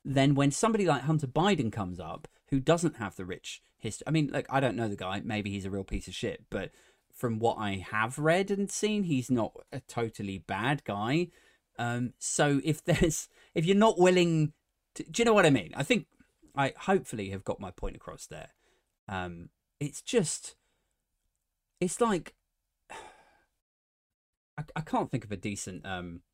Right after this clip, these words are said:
uh, uh, metaphor to, to describe it, but it's just like, you know, where have you been, man? If, if this is truly a source of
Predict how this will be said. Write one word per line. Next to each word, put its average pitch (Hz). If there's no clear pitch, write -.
uh, 90
uh, 92
metaphor 107
to, 90
to -
describe 127
it, 85
but 117
it's -
just -
like, 95
you 165
know, 95
where 214
have 147
you 90
been, 147
man? 78
If, 151
if 202
this 381
is -
truly 147
a 127
source -
of 127